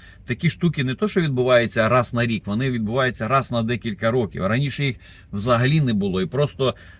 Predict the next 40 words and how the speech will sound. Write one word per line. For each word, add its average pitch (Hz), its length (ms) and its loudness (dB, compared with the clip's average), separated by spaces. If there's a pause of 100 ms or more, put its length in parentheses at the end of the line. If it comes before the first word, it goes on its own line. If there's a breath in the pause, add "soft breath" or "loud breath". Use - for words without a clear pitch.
(160 loud breath)
тримати 139 460 2
ці 120 560 -2 (140)
посипальні 123 640 2
машини, 185 520 -2
які 147 220 -6
там 135 200 -2
коштують 143 460 -4
неймовірні 127 500 -2
гроші, 113 460 -4 (280 loud breath)
людей, 143 440 6
які 135 220 -2
на 135 100 0
них 131 140 -2
будуть 123 340 -2
їздити, 113 360 -4
платити 117 440 -6
їх 107 120 -4
зарплати. 104 600 -4
Цього 143 220 2
в 131 60 -2
цьому 123 240 -2
штаті 113 380 -2
немає, 165 320 0
як - 120 -4
ви 127 60 -2
розумієте. 117 500 -2
І, 131 280 -6 (240)
е, - 160 -12
штат 143 280 0
Техас 123 380 -2
не 123 80 0
один 120 320 0
такий. 92 280 -8
В - 40 -10
Південних 127 480 -2
Штатах - 360 -4
взагалі 110 380 -4
там, 98 220 0 (300 loud breath)
ну, 165 160 0
випав 185 420 0